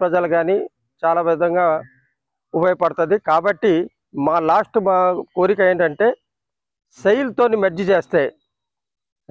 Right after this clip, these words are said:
దేశమంతా అందరూ కార్మికులందరూ కూడా కలిసి ఉంటాం, అందరికీ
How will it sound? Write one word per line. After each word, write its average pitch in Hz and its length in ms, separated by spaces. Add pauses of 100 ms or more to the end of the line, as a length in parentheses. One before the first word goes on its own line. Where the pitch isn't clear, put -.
(120)
దేశమంతా 226 560 (160)
అందరూ 202 320 (300)
కార్మికులందరూ 185 600
కూడా 196 120 (100)
కలిసి 170 320
ఉంటాం, 180 260 (680)
అందరికీ 180 320